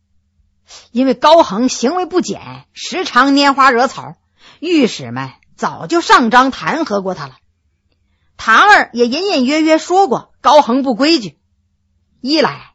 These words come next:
他是大臣，二来呢是国戚，乾隆自己也是个招蜂引蝶的风流性子，所以啊，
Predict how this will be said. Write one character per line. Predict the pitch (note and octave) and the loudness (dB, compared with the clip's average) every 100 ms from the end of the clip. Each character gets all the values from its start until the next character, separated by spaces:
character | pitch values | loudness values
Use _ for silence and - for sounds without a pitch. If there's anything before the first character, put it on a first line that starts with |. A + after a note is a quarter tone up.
| _ | _
他 | - G#3 | -8 -8
是 | A3 | -6
大 | G#3 C#4 F3 | 2 4 2
臣， | - C3+ C3+ _ _ _ _ | -2 -14 -16 _ _ _ _
二 | E4+ F#4 C#4+ | 2 4 4
来 | A3+ C4 | 2 2
呢 | C#4 C#4 | 0 -2
是 | B3+ A3 | -2 -6
国 | F#3 C4+ | 2 2
戚， | - D#4 E4 _ _ _ _ _ _ - | 2 -6 -6 _ _ _ _ _ _ -14
乾 | - E4 G#4 | -4 0 2
隆 | G4 A4 | 2 0
自 | B4+ B4 | -2 -2
己 | F#3+ D#3+ F#3+ B3 _ | -2 -6 -8 -8 _
也 | G3 F3 C3+ | -10 -10 -6
是 | F4 | -2
个 | D4 | 0
招 | D#4+ E4+ E4+ | 4 4 4
蜂 | D#4+ E4 | 0 -2
引 | A3 E3+ | -4 -4
蝶 | E3 G#3 | -6 -4
的 | A#3 | -4
风 | - G4 F#4+ | -4 -4 0
流 | A3+ | 0
性 | A#3 B3+ G#3 | 0 -2 -2
子， | - _ _ _ _ _ _ _ _ | -6 _ _ _ _ _ _ _ _
所 | - B3 | -6 -2
以 | D4+ D3 | -2 -4
啊， | A#2 | -14